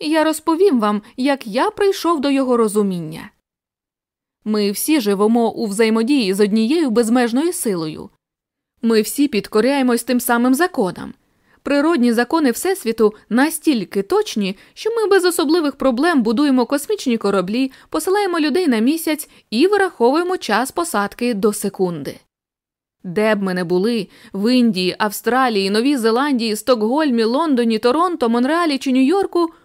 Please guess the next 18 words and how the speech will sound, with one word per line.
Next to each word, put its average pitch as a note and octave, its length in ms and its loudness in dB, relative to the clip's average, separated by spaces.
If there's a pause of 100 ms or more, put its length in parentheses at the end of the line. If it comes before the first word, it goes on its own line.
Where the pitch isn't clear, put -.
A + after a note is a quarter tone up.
(160)
усі C#4+ 560 -2
ми G#3+ 140 0
маємо A#3 320 2
справу C#4 520 -2
з A#3+ 80 -8
однією A3 520 -2
силою, G3+ 560 -4 (400)
з C4+ 120 -6
одним C#4 300 2
великим C#4 400 0
законом. G#3 600 -2 (340)
Це B3+ 380 -2
тяжіння. F#3 800 -4 (960)
Секрет G#3 500 -2
життя – G#3 540 -4 (280)
це D#4 200 -2
закон D4 380 0
тяжіння. G#3+ 640 -4